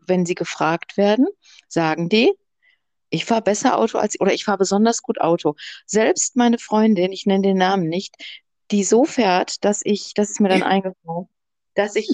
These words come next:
Speaker 1: jedes Mal ein Stoßgebet zum Himmel schieße,
Speaker 2: <laughs>
Speaker 1: wenn wir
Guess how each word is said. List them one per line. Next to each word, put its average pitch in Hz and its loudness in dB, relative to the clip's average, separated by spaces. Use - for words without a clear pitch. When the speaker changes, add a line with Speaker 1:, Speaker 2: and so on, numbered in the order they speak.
Speaker 1:
jedes 269 0
Mal 233 0
ein 196 0
Stoßgebet 220 -2
zum 202 -4
Himmel 208 0
schieße, 202 0
Speaker 2:
<laughs> - -6
Speaker 1:
wenn 233 2
wir 233 4